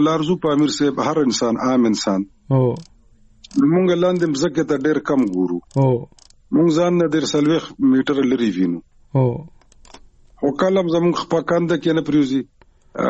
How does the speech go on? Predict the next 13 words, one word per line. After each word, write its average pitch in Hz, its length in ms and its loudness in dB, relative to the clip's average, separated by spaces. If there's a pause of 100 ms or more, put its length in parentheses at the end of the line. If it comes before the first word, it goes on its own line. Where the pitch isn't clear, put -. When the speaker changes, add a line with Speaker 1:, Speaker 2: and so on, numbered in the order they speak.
(140)
Speaker 1:
کاڼي 156 320 2
باندې 147 300 0
نه 147 100 2
راځي. 143 220 2 (280)
بعضې 160 300 0
وختو 160 320 -2
شي 160 160 0
از 139 200 -2
غیب 151 200 0
پکې 165 320 -2
لاړ 160 120 2
شي، 135 140 -2
دا 143 60 0